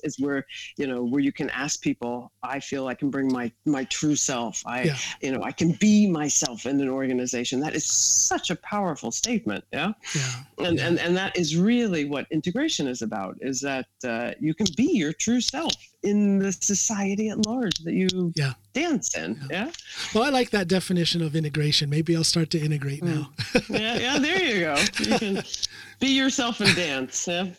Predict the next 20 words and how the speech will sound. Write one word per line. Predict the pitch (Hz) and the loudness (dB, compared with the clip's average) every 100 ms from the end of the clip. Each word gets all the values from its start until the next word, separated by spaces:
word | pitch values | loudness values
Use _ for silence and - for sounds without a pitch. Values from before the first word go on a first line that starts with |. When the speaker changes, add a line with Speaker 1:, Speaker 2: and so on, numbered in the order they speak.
| - | -6
Speaker 1:
<laughs> | 151 - - 196 - 226 - - 208 - 98 - - - - | -4 -2 -2 -4 -2 -6 -4 -6 -6 0 0 0 -4 -6 0
Speaker 2:
Let | 240 269 | 2 4
me, | 277 277 | 2 2
let | 294 | 0
me | 381 | 0
ask | 392 269 - | 2 2 4
you, | 196 | 2
uh, | 175 175 185 | 4 2 2
let | 320 | 2
me | |
go | 277 214 | 2 2
back | 175 170 170 | 2 2 2
a | |
little | 147 143 | 2 2
bit. | 139 143 | 2 2
Now, | 175 165 | 2 2
now | 185 175 165 | 2 2 2
you, | 196 165 220 277 220 | -4 -4 -2 0 0
Speaker 1:
Mm. | 180 | 2
Speaker 2:
um, | 180 175 170 170 165 165 | 4 6 6 4 4 2